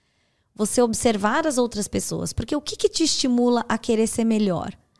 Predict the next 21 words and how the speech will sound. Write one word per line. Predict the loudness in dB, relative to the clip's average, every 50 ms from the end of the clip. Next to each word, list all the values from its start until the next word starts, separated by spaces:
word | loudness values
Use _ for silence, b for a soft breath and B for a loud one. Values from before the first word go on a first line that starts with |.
| _ _ _ _ _ _ _ _ _ _ -8
Você | -6 -2 0 0 0
vê | 0 0 0 -2
que | -2 -4 -6
tem | -6 -6 -6 -4
pessoas | -2 -2 -2 -2 -2 -4 -4
que | -6 -8
tão | -4 -2 -2 0 0
chegando | 0 -2 -2 -2 0 0 0 0 0
aos | -2 -2
sessenta, | -2 -2 -2 -2 -4 -4 -2 -2 0 0 -2 -4 -4 -6 -6
setenta | -6 -4 -6 -4 -4 -4 -4 -4 -2 -2
muito | 0 0 0 0 0 -2 -4
bem. | 0 2 2 2 2 2 -2 -6
Você | -6 -6
fala | -4 -4 -4
assim, | -2 -2 -2
"Nossa, | -2 0 -2 -2 -2 -4
eu | -4
quero | -2 -4 -4
ficar | -4 -8 -10 -8
assim." | -8 -8 -6 -4 -4 -4